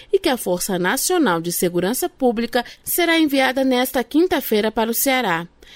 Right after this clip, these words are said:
Desde a noite da terça-feira, parte da Polícia Militar do Estado tem organizado manifestações e ações de greve em protesto contra o impasse no reajuste das categorias com o governo do Estado.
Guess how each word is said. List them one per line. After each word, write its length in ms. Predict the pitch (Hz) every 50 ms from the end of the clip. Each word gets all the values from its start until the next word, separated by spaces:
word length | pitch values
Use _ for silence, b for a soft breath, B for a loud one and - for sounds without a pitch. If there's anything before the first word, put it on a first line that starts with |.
| B B
Desde 400 | - 160 185 196 233 294 302 311
a 80 | 285 240
noite 300 | 208 196 196 202 - 208
da 120 | 180 175 170
terça-feira, 800 | - 226 240 294 - 269 226 - - - 170 180 208 254 254 B B B B B _ _
parte 300 | - 233 254 285 294 -
da 140 | 233 226 220
Polícia 340 | - 214 185 185 190 226 196
Militar 480 | 202 214 233 233 233 - 220 240 269
do 80 | 262 269
Estado 520 | 294 277 - - 226 190 185 185 190 208 B B B B B _
tem 140 | - 220 214
organizado 640 | 233 254 247 247 247 247 226 214 226 214 214 214 220
manifestações 1040 | 214 208 220 262 311 370 - 370 359 349 - 381 370 - - 254 196 185 185 - -
e 140 | 185 175
ações 440 | 175 175 180 - - - 185 185 185
de 100 | 208 277 254
greve 440 | 254 233 190 196 196 196 208 220 B B B B B B
em 160 | 311 311 339
protesto 720 | 320 - 359 349 - - 262 269 262 240 220 - - 185 170 - _
contra 380 | - 254 262 311 359 359 370 359
o 40 |
impasse 440 | 339 330 302 - 220 190 202 214 -
no 120 | 226 220 185
reajuste 680 | 196 190 196 214 208 196 - 190 220 277 262 - 285
das 180 | 226 185 180 -
categorias 720 | - 180 - 214 214 233 269 262 226 202 196 202 202 - B B B B B B
com 180 | - 330 349
o 20 | 349
governo 460 | 294 254 220 190 196 196 226 233 220
do 80 | 202 240
Estado. 640 | 254 240 - - - 214 202 185 165 - - -